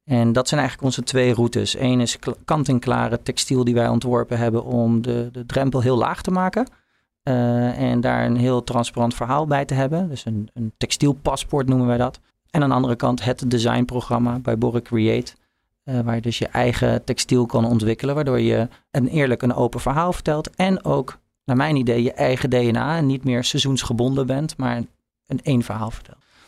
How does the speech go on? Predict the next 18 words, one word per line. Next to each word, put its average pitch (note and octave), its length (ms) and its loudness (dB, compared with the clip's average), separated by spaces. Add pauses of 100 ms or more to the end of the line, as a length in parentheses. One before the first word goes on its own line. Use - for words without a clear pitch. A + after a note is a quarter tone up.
In F#3 140 2
het F#3+ 100 2
textielpaspoort F3 760 2
staat C#3 280 0
waar C3+ 140 2
eigenlijk C3+ 320 0
alle D3 220 0
stappen C3 340 -2
vandaan A#2+ 340 2
komen. F#3+ 360 0
Dus - 180 -2
ook C3 240 -4 (200)
met B2+ 280 0
wie D3 200 2
werk A#2+ 200 0
je - 100 -4
allemaal A#2 200 0
samen? D3+ 420 0